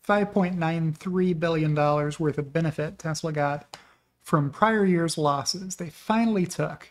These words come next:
in Q three of <laughs> twenty twenty-four, after years of me expecting them to say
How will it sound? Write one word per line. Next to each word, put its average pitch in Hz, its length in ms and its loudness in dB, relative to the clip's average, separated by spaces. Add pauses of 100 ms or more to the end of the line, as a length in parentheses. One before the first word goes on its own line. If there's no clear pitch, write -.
(120)
in 147 180 -2
Q 165 240 -2
three 147 460 -2
of 170 280 -4
<laughs> - 0 -
twenty - 340 -2
twenty-four, 156 920 0 (320)
after 185 240 2
years 165 600 4
of 160 140 2
me 180 180 4
expecting 165 580 -2
them 139 220 -6
to 156 120 -6
say 139 460 -2